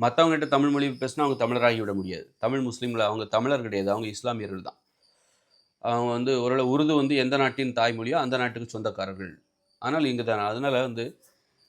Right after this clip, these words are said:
அ, உன்னுடைய தாய்மொழி என்பது, நம்முடைய தாய்மொழி எது என்பது எப்படி முடிவு செய்வது என்றால், நமது குடும்பத்தினரிடம் நாம் எந்த மொழியில் பேச ஆசைப்படுகிறோம், சொந்தங்களிடம், உறவுகளிடம் எந்த மொழியில் பேச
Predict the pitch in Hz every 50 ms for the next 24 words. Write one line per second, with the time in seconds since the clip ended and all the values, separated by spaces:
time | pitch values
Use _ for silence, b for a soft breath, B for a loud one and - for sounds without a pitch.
0 | _ _ _ - 104 101 104 101 98 95 95 90 - 92 92 - _ _ - 123
1 | 127 135 135 135 131 - - 123 135 151 156 156 156 151 139 127 123 123 123 110
2 | 107 110 113 123 135 135 127 123 123 123 135 139 139 139 135 123 120 123 143 139
3 | 127 123 123 120 127 127 113 98 139 139 127 123 120 123 113 101 117 113 110 110
4 | 107 117 156 226 247 175 160 156 156 151 151 - 151 170 185 185 180 - 165 156
5 | 151 143 165 202 202 165 156 156 151 127 127 131 143 135 131 135 139 143 143 -
6 | 127 127 120 - 143 127 117 113 - 113 98 101 101 98 95 95 87 - _ _
7 | _ _ _ _ _ _ - - 135 135 147 156 147 135 127 120 110 101 104 98
8 | 101 _ _ _ _ _ _ _ _ - 110 117 123 143 147 143 135 131 123 123
9 | 123 117 110 113 117 127 120 117 120 120 117 117 117 117 113